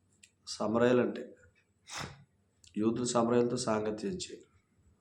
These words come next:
ఎందుకు యేసు ప్రభు సమరయ స్త్రీ దగ్గరికి వెళ్ళాడు అని అంటే, యోహాను సువార్త మొదటి అధ్యాయంలో ఆయన యూదుల మధ్యన పుట్టాడు, లోకరక్షకుడిగా పుట్టిన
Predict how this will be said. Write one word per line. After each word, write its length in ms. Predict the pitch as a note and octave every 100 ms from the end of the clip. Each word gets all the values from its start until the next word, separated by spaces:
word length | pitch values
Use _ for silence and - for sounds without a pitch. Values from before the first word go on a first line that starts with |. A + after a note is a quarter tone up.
| _ - _ _ _ _ _ _ _ _ _ B2
ఎందుకు 240 | C#3+ F#3
యేసు 260 | F#3 F3 E3+
ప్రభు 320 | D#3+ D#3 D#3
సమరయ 500 | - B2+ B2+ C#3 C#3 C3+ C3 B2+ C3+ - - _ _ _ _ _ _ _ _ _ _ _ _
స్త్రీ 340 | - - A#2+
దగ్గరికి 360 | A#2+ A#2+ A#2+ A#2
వెళ్ళాడు 400 | A2 A2 A2 G#2+
అని 200 | G#2+ G2
అంటే, 320 | F#2 - - - - - - - _ _ _ _ _ _ _ -
యోహాను 340 | B2 C3 D#3+ F3
సువార్త 400 | F3 D#3+ D#3 D3+
మొదటి 300 | B2 B2 C#3
అధ్యాయంలో 760 | A#2+ A#2+ A2+ G2 F2+ - - _ _ _ _ _ _ _ _ _ _ _ _ _ _ _ _ -
ఆయన 220 | A2+ A#2+
యూదుల 400 | B2 A#2+ C3 C#3
మధ్యన 380 | D#3+ D#3+ D3 D3+
పుట్టాడు, 640 | D3 A#2+ - A2 G#2 - - - _ -
లోకరక్షకుడిగా 920 | G#2 A2+ A#2 C3 C3+ - C#3 C3+ C3
పుట్టిన 460 | B2 A#2 A2+ C#3+